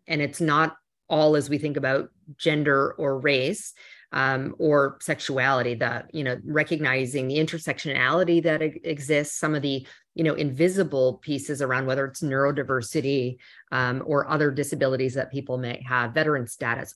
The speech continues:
all those kinds of things, being really intentional around where we go to find that talent. And over the last number of years, um, we've seen much more of a shift towards thinking about skills versus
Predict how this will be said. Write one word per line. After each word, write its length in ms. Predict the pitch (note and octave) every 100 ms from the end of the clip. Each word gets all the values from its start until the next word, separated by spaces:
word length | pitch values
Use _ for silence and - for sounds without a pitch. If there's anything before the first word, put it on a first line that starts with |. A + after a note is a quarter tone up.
| -
all 80 |
those 240 | G3+ A3 -
kinds 380 | - E3+ E3+ D#3
of 100 | C3+
things, 380 | D#3 C#3+ - _ _ _ _
being 180 | - F#3
really 240 | E3 G#3+ G#3+
intentional 600 | F3 - F3+ G3 F#3 D#3+
around 340 | C#3+ C#3 C3
where 180 | C#3+ D3+
we 160 | D#3+ E3+
go 600 | C3+ D3+ C#3 C3 C3+ - _ _ _ _ _ -
to 400 | F#3 D#3+ D3 C#3+ - _ _ -
find 400 | G3 G3 G#3 G3+
that 240 | D3+ C3 -
talent. 520 | - A#2+ B2+ - - _ _ _
And 140 | - E3+
over 100 | D#3+
the 100 | D#3
last 300 | D#3 G3 -
number 220 | G3 E3
of 100 | D3+
years, 540 | D3+ F3 E3+ E3 D#3 - _ _ _
um, 240 | D#3 D#3 D3
we've 200 | E3 E3+
seen 300 | - G#3 F3+
much 220 | F#3 G#3+
more 180 | B3+ B3+
of 60 | A3+
a 80 |
shift 380 | E3+ - G3 G3
towards 460 | - E3 D#3+ D3 - _ -
thinking 260 | G#3+ B3+
about 260 | G#3+ D#3+ -
skills 720 | - - F3 D#3 C3+ C3+ - _ _
versus 500 | D3 D#3 - C#3+ C3